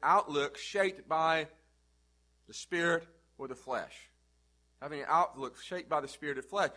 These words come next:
But notice what Paul says in verses nine through eleven. To these Christians, I hope I can say this to you as well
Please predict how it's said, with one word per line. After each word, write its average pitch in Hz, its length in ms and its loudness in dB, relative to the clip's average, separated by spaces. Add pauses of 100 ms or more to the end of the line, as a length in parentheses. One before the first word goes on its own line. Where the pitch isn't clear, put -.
(140)
But 151 120 -12
notice 220 260 -2
what 240 160 -2
Paul 190 200 -2
says 170 300 -2
in 151 140 -8
verses 147 320 -6
nine 143 220 -2
through 175 140 -4
eleven. 240 360 -4
To 165 160 -6
these 202 240 -6
Christians, 185 640 -4 (1120)
I 107 60 -14
hope 196 160 2
I 220 120 8
can 196 140 -4
say 214 220 4
this 233 180 -4
to 226 100 -8
you 208 200 -4
as 202 140 2
well 147 440 2